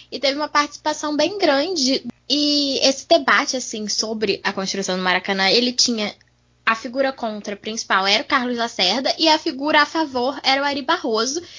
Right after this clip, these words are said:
que foi um radialista e locutor muito famoso da Rádio Tupi. E, assim, na pesquisa popular, a construção do Maracanã, no Maracanã, ela ganhou de lavada, assim, ninguém queria a sugestão do Lacerda.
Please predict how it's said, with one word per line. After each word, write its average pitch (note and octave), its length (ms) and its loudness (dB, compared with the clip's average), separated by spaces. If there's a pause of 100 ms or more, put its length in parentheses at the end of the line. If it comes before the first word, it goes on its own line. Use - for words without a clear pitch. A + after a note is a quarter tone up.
(160)
que - 80 -8
foi B3 160 2
um A#3+ 60 -2
radialista A#3+ 720 0
e B3 40 -2
locutor A#3 600 -2
muito B3 240 -2
famoso B3 420 2
da B3 80 4
Rádio A3 300 2
Tupi. D#4+ 520 0 (300)
E, C#4+ 100 4
assim, D#4 160 2
na B3 120 4
pesquisa D4 480 2
popular, D#4 840 4
a C4+ 120 2
construção C#4 580 -10
do C#4 60 -8
Maracanã, C4 880 0 (160)
no B3+ 160 4
Maracanã, B3 760 2 (380)
ela A#3+ 760 2
ganhou C4 720 -2
de B3 220 -4
lavada, C#4 800 2
assim, A3+ 300 -12
ninguém A3+ 400 -4
queria C#4 300 0
a - 20 -8
sugestão B3 500 0
do G#3+ 100 -4
Lacerda. A#3+ 840 2